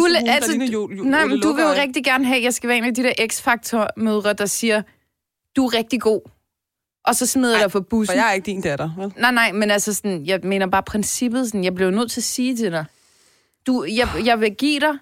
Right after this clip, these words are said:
Speaker 2: at du lyder som en. Men det, du siger, er bare ikke norsk.
Speaker 1: Jeg føler, vi sk-, vi, vi skal have gæster med altid, fordi det, vi kan ikke finde ud af det.
Speaker 2: Ja.
Speaker 1: Vi, vi, vi kommer åbenbart op og skændes.
Speaker 2: Ja,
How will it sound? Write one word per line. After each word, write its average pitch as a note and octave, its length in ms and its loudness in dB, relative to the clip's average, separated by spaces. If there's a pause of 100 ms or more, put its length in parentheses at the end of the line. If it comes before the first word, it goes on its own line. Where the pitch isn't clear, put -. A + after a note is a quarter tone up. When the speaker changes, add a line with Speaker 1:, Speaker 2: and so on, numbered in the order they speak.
(340)
Speaker 2:
at G3+ 160 -2
du A#3 80 2
lyder C4+ 360 2
som G#3+ 240 -2
en. A#2+ 160 -6 (460)
Men G3 140 -4
det, G#3+ 100 0
du G#3+ 60 0
siger, B3+ 420 -2
er - 120 -2
bare E3+ 200 0
ikke D#3+ 120 -6
norsk. C#3 180 -6
Speaker 1:
Jeg F3 100 0
føler, F#3+ 260 0
vi F3 100 -4
sk-, D#3 180 -6
vi, F3 240 -6
vi E3+ 200 -6
skal D#3+ 180 -6
have E3+ 80 -4
gæster F#3 320 -2
med E3 200 -2
altid, - 340 -6
fordi E3 240 -10
det, F3 200 -4
vi F#3 100 -2
kan A#3+ 80 -2
ikke A3+ 120 -4
finde G#3+ 140 2
ud G#3+ 100 0
af C#3+ 120 -2
det. D#3 180 -4 (220)
Speaker 2:
Ja. F3+ 160 -6
Speaker 1:
Vi, E3+ 200 -2
vi, G3 200 -2
vi G3 100 -6
kommer A#3+ 220 -2
åbenbart A#3+ 240 0
op F#3 100 -2
og F3+ 60 -10
skændes. D#3+ 260 -6
Speaker 2:
Ja, F3 100 -2